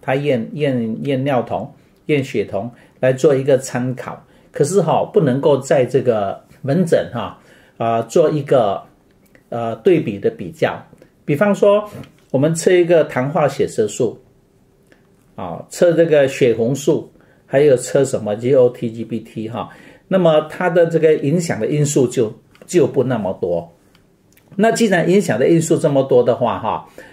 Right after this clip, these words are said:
那门诊的患者，他们这个很多人交谈起来哈，就会，就会说，“啊，你的酮多少，我的酮多少。”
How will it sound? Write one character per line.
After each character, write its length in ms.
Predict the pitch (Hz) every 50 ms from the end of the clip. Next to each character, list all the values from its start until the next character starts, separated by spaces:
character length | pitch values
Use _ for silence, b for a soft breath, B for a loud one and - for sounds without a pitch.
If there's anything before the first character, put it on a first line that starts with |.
| B B B
那 160 | - 208 220
门 180 | 185 165 190 190
诊 160 | - 139 117
的 80 | 123 123
患 200 | 151 160 143 135
者， 160 | - 120 98
他 120 | - 160 165
们 220 | 143 120 123 123
这 140 | 123 151 139
个 440 | 131 131 120 117 113 117 113 113 113 B B B B B B
很 160 | - 123 123
多 160 | 156 156 151
人 220 | 143 135 123 123
交 180 | 120 - 151 147
谈 180 | - 131 135 147
起 160 | 143 - 120
来 160 | - 85 87
哈， 160 | - 110 110
就 140 | - - 143
会， 180 | 147 156 139 156 - b b b b b b
就 120 | - 175
会 280 | 165 175 175 160 143 139
说 180 | 139 - 156
，“啊， 160 | 160 165 156 139
你 140 | 131 123
的 160 | 120 127 170 170
酮 280 | 165 - 120 123 131
多 200 | 127 139 135 135
少， 180 | 131 - 110 107
我 180 | 123 110 113
的 160 | 120 151 156 156
酮 240 | - 135 120 120
多 160 | 120 135 131 127
少。” 300 | 127 - 92 85 b